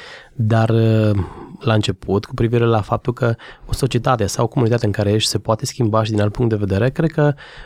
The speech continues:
dacă îl excluzi pe Dumnezeu, nu poți să faci acest lucru. Da, poți doar să hrănești trupul și atât. Interesantă povestea mea cu privire la <laughs> acest lucru, pentru că mă întorc puțin la origini. Pentru început am fost ca vânzător la un second hand, după care mi s-a oferit această slujbă.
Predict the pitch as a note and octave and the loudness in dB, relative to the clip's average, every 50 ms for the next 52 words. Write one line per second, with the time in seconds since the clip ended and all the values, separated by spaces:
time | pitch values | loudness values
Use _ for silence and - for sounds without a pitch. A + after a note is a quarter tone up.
0 | - - - A#2+ - C3 A#2+ A2 - - D3+ C#3 - C#3 B2 A#2 A#2 A2+ G#2+ G#2 | -8 -4 -4 -2 0 0 0 0 0 0 -2 -2 0 -2 0 2 2 2 2 4
1 | A#2+ A#2+ A#2+ G#2+ - A#2 G2+ - G#2 G#2 G#2+ - A2 - - G#2+ - - G#2+ F#2+ | 4 2 2 2 2 0 -2 -2 -2 -2 -2 -2 -2 -2 -2 -4 -2 -2 -4 -4
2 | - - A#2 B2 B2 A2 G2+ A2 D3+ D#3 - - A2 A#2+ B2+ - - A#2+ A#2 B2 | -4 -4 -2 0 2 2 2 2 2 0 0 0 0 0 0 0 0 0 0 0
3 | - - C#3 - - A#2 G#2+ G#2 G#2 G2+ - - - - - - - - G#2+ - | 0 -2 -2 0 0 0 2 2 2 2 0 -2 -6 -8 -14 -20 -16 -12 -6 -4
4 | - G#2 F2+ - B2 C#3 D3+ - - - C3+ C#3 - - B2 - - A2+ F#2+ - | -2 -4 -2 0 0 0 0 0 0 0 0 0 0 0 -2 0 0 -2 -2 -2
5 | - - - - - - - - - - - - _ _ _ - E3 E3 D3+ D#3+ | -6 -14 -20 -18 -16 -16 -16 -16 -16 -16 -18 -20 _ _ _ 0 2 2 4 2
6 | D3 B2+ - D3 D3+ D#3 D#3+ B2+ B2 A2+ A#2 - - A#2 A2+ A#2+ A2+ - A2+ A2+ | 2 2 2 2 2 2 2 2 0 0 0 2 2 2 4 2 2 0 0 0
7 | A2 G#2 A2 A2 A2 A2 G#2+ G#2 G#2 G#2 G2+ G2+ - C3+ A#2 - A#2 - - A2+ | 0 2 2 2 4 4 4 2 2 2 2 2 2 0 0 0 -2 -2 0 0
8 | G#2+ F#2+ - - C3+ C3+ - C#3+ C3+ B2+ C3 B2 - - B2+ B2+ B2+ B2 B2+ B2+ | 0 0 0 0 0 0 2 0 0 2 0 0 0 2 2 2 2 2 2 2
9 | B2 A2+ - D#3+ D3 - C3 - - A2+ A2 G#2+ G2+ G2+ G2 G#2 F#2+ F2 F#2 G#2+ | 2 2 0 0 0 -2 -2 -2 0 0 2 2 2 2 2 2 0 2 2 2
10 | B2+ C#3+ C#3 - - - - - - - - F3+ F3+ F#3+ F3+ D#3+ - B2+ A2 - | 2 2 2 -2 -6 -12 -14 -16 -10 -4 -4 -2 0 2 2 2 2 2 0 0
11 | C3+ C3+ B2+ A#2+ - C#3 B2+ - - - - - - - C#3 A#2 B2 A2+ G2+ G2+ | 2 2 2 2 0 -2 -2 -2 -6 -16 -20 -6 -2 -2 0 2 2 2 2 2
12 | F#2+ - - B2 B2 C3 C3+ C3 B2+ - - - - - - - _ - C3 A#2+ | 0 0 2 2 4 4 4 2 0 -4 -8 -20 -20 -20 -20 -20 _ -2 0 0
13 | A2+ - - C3+ - C3 G2+ - - G#2 G#2+ D3+ F3+ E3 E3 C#3+ - D3+ C#3+ C#3+ | 2 2 0 -2 -2 -2 -2 -2 0 0 2 2 2 0 0 0 0 2 2 2
14 | C#3 - C#3+ A#2+ - C3 B2+ A#2 A#2 G#2+ - A2+ - - - - - - G#2 F#2+ | 2 2 0 -2 0 0 0 2 2 0 0 -2 -4 -4 -4 -4 -2 0 0 0
15 | F2+ F2+ F#2+ A2+ C3+ D#3+ D#3 | 0 0 2 2 2 0 0